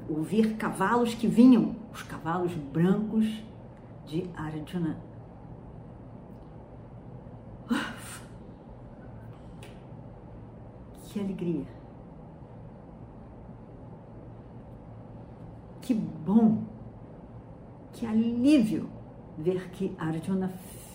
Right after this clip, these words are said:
finalmente estava chegando. Porque Arjuna vinha para ajudá-los.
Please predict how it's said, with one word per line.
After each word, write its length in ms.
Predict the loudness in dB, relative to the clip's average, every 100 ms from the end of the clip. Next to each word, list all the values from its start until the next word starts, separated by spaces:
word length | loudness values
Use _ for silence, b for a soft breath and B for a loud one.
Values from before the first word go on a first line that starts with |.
| 0
finalmente 840 | 6 10 10 10 8 10 10 8
estava 380 | 0 -6 -4 -4
chegando. 580 | -6 -6 -4 -4 -6 -10 -14 -16 -16 -16 B B B B B B B
Porque 480 | -2 0 2 2 0 -8 -14 -16 -16 -8 2
Arjuna 400 | 6 8 8 6
vinha 540 | 8 8 10 8 4 -2 0
para 160 | 2
ajudá-los. 880 | 2 4 4 4 0 -4 -8 -14 -14